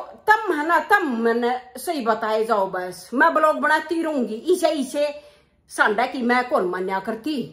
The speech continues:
ये तो फालतू के बंदे हो हैं, इनके खुद तक कुछ करना बस की नहीं। मारे जैसे कुछ करें तब मारे जैसा ना, ना उल्टा सीधा बोल कर रोकने की कोशिश करें। अरे मैं तब लोग न्यू बना हूं, दो पीछे आ जाएंगे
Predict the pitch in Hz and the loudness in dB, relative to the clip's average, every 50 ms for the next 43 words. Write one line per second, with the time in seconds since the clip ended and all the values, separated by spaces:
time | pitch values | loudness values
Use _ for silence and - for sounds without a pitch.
0 | - _ _ _ _ _ _ _ _ _ _ _ _ _ _ _ _ _ _ 240 | -16 _ _ _ _ _ _ _ _ _ _ _ _ _ _ _ _ _ _ 0
1 | 262 269 269 302 285 - - 294 262 233 - - 285 254 - 294 262 226 269 262 | 2 2 4 4 2 2 4 2 2 2 2 0 -2 2 4 4 4 4 2 0
2 | 254 233 262 240 202 190 208 254 285 240 185 - - - - - - 320 370 359 | 2 4 4 4 6 4 2 0 0 0 -2 -4 -6 -14 -18 -6 2 6 6 6
3 | - 359 311 302 - - - - _ _ - - 320 - - 311 311 311 - 359 | 6 6 2 0 0 -8 -18 -20 _ _ -4 -4 -2 0 2 2 2 2 0 -6
4 | - - - - - - 254 226 233 233 226 196 208 190 - - - 208 214 196 | -6 -6 -8 -8 -4 -2 0 2 2 2 2 2 -2 -6 -8 -10 -8 -4 -4 -4
5 | 170 160 151 - - _ _ _ - - 277 302 302 277 277 269 262 311 302 302 | -4 -4 -8 -14 -20 _ _ _ -8 0 4 4 4 4 2 -4 -4 -4 -4 -2
6 | 359 339 - - 339 - - - - 320 311 320 302 262 202 160 151 - - _ | 0 0 0 0 -2 -4 -2 0 0 2 4 4 2 2 0 -4 -8 -14 -20 _
7 | _ _ - 330 339 302 285 254 233 247 269 262 302 311 302 330 339 320 294 254 | _ _ -2 0 4 4 6 4 4 2 0 -2 -2 -2 2 4 4 4 2 0
8 | 262 311 349 - 294 247 233 - 262 226 - - 302 220 202 196 180 185 208 202 | -4 -4 -4 -4 -4 -4 -4 -2 -4 -4 -4 -4 -6 -4 -4 -4 -2 -2 -2 -2
9 | 185 - 220 208 214 196 - 214 190 220 226 202 - 214 208 - - 220 - - | -4 -4 -6 -4 -4 -4 -6 -8 -10 -10 -10 -10 -8 -8 -8 -6 -6 -8 -10 -10
10 | - 226 208 208 208 - - - - - - - 294 359 427 403 403 427 403 392 | -10 -8 -8 -8 -8 -10 -12 -20 -20 -18 -4 0 2 4 4 4 4 4 2 0
11 | 381 330 294 370 381 392 330 370 392 415 494 - 359 349 381 370 349 381 370 359 | -2 -2 -2 0 -2 0 0 2 2 4 4 4 4 4 2 2 0 0 0 2
12 | 370 359 359 359 370 370 370 - 392 349 339 330 359 349 302 285 294 | 2 2 2 2 2 0 2 2 2 2 2 0 0 -4 -4 -2 -4